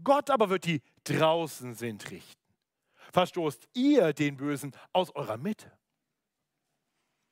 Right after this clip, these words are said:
Hier, wir sehen hier eine klare Trennung zwischen drinnen und draußen.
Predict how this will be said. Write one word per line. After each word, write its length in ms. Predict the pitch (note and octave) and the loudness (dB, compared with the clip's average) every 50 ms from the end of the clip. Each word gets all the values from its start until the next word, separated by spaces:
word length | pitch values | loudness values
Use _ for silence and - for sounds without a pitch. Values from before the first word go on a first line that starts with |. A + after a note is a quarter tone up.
| _ _ _ _ _ _ _ _ _ | _ _ _ _ _ _ _ _ _
Hier, 100 | D#3+ D#3 | 0 0
wir 80 | D3+ | 2
sehen 160 | C#3+ G3+ A#3 G#3+ | 4 4 4 4
hier 120 | F#3+ F3+ | 2 2
eine 120 | F3 D#3+ | 0 0
klare 320 | - - E3+ F3+ E3+ D#3 D3 | 0 2 2 2 2 2 -4
Trennung 360 | - - E3+ D#3+ C#3 B2 A#2 | -4 -2 -2 -2 -2 -6 -14
zwischen 260 | - - - - C3 | -16 -16 -16 -16 -8
drinnen 220 | A#2+ B2 C#3+ C3+ B2+ | -6 -6 -6 -6 -8
und 100 | A#2+ A#2 | -12 -8
draußen. 460 | A#2 A#2+ A#2+ B2 A#2+ - - - | -4 -4 -2 -4 -4 -8 -14 -20